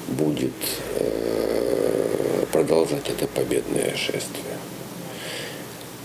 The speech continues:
И то, что это мало того, что уроженец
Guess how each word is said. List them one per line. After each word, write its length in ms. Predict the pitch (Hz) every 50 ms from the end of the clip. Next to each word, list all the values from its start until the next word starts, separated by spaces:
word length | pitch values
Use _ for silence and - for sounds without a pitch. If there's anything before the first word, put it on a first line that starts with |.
| - - - - - - -
И 280 | 67 78 82 76 - - - - - - - - - - - - - - - - - - -
то, 160 | - - 92 -
что 240 | - - - 87
это 680 | 87 87 87 85 85 - - 71 69 69 65 53 - - - - - - - - 50 50 50 50 - - - - - - - - - - - - - - - - - - - - - - - - - -
мало 360 | - 78 82 82 82 73 64
того, 300 | - - 60 - - -
что 260 | - - - - - - - - - - - - - - - - - - - - - - - - - - - - - -
уроженец 580 | 76 69 76 71 67 67 71 67 60 58 57